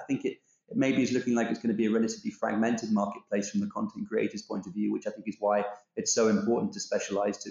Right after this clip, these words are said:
to retain a sense of serious sort of definition, potentially. Um, although there are obviously lots of, lots of agencies out there doing the, a, a more generalist approach really, really well. So perhaps I'm completely wrong with that.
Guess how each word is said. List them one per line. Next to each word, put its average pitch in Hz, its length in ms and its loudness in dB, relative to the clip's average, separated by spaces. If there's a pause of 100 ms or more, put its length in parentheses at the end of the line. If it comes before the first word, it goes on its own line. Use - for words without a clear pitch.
(100)
to 101 100 -10
retain 104 360 0
a 104 60 -2
sense 104 340 -4
of 98 100 -4 (440)
serious 107 480 2
sort 101 140 0
of 90 80 -2
definition, 147 680 0
potentially. 170 560 -4 (440)
Um, 123 180 4
although 123 200 6
there 110 160 6
are 110 60 6
obviously 107 260 4 (140)
lots 131 360 4
of, 104 180 0
lots 123 220 0
of 110 60 0
agencies 104 400 0
out 104 140 2
there 101 160 2
doing 101 360 0
the, 107 180 0
a, 104 200 2
a - 20 2
more 104 160 4
generalist 107 500 0
approach 101 380 -4
really, 104 180 4
really 104 240 4
well. 104 240 2
So - 160 -2 (140)
perhaps - 240 -6
I'm 101 100 -4
completely 104 320 -6
wrong 101 180 2
with 92 140 -2
that. 104 200 0